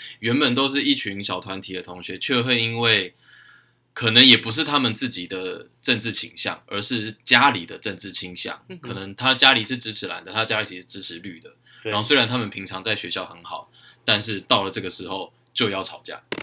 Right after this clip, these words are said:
Speaker 1: 就要打架，然后也不知道为什么，
Speaker 2: 嗯。
Speaker 1: 就为了两个他们素未谋面的大人这样子。
Speaker 2: 对。
Speaker 1: 所以那个时候我就，就印象很深刻的是，政治这件事情其实是，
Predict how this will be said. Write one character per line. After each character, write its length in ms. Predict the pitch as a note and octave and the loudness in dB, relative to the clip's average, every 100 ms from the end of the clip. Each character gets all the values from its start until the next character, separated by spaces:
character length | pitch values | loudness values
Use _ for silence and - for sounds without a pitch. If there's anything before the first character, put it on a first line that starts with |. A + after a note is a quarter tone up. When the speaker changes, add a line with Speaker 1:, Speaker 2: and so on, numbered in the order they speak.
| - | 0
Speaker 1:
就 120 | C3 | 4
要 140 | A#2 | 6
打 220 | - D2 D2+ | 4 -2 -8
架， 240 | F2+ - _ _ _ _ _ - | -10 -10 _ _ _ _ _ -4
然 120 | G#2 | 2
后 60 | |
也 140 | C3 G#2 | 4 4
不 160 | - | 2
知 120 | B2 A#2+ | -2 2
道 140 | A2+ | 4
为 160 | A2+ F#2 | 4 0
什 120 | - | -6
么， 60 | - _ _ _ _ _ _ _ _ | -14 _ _ _ _ _ _ _ _
Speaker 2:
嗯。 140 | B2+ B2 | -12 -2
Speaker 1:
就 120 | B2 | 4
为 160 | B2 A#2 | 8 8
了 100 | G#2 | 6
两 180 | F#2+ | 0
个 200 | F#2+ G2+ | -2 -4
他 100 | G2+ | -4
们 320 | A2+ G#2+ G2+ G2+ | -4 -4 -8 -10
素 320 | - B2 A2 | -8 -6 -2
未 160 | A2+ | -2
谋 180 | G2 F2+ | -2 -8
面 200 | G2+ G2 | -10 -10
的 80 | F2+ | -6
大 240 | - F2+ | -4 -4
人 160 | D2+ C#2+ | -4 -14
这 80 | - | -14
样 160 | E2+ C#2 | -14 -14
子。 100 | - _ _ | -20 _ _
Speaker 2:
对。 140 | - - - - | -18 -18 -20 -12
Speaker 1:
所 120 | - E3+ | 0 4
以 40 | |
那 100 | G#3+ | 6
个 60 | E3+ | 6
时 80 | |
候 80 | D#3+ | 4
我 60 | B2+ | 4
就， 180 | C#3+ C#3 - - | 4 2 -2 -2
就 160 | D#3+ | 2
印 120 | D#3 | 2
象 120 | D3+ C3+ | 2 0
很 140 | F#2+ | -2
深 220 | - A#2+ | 0 0
刻 160 | B2 G#2+ | 0 -2
的 40 | |
是， 120 | A2 | -2
政 180 | A#2+ B2 | 0 0
治 140 | A#2+ A2+ | 0 -4
这 140 | A#2+ | -2
件 180 | A2 G#2+ | -2 -2
事 160 | - | -6
情 200 | G2 F2 | -8 -8
其 200 | F2 - | -8 -6
实 180 | F#2 F#2+ | -6 -6
是， 400 | G2 A2+ G2 F2 | -6 -6 -6 -10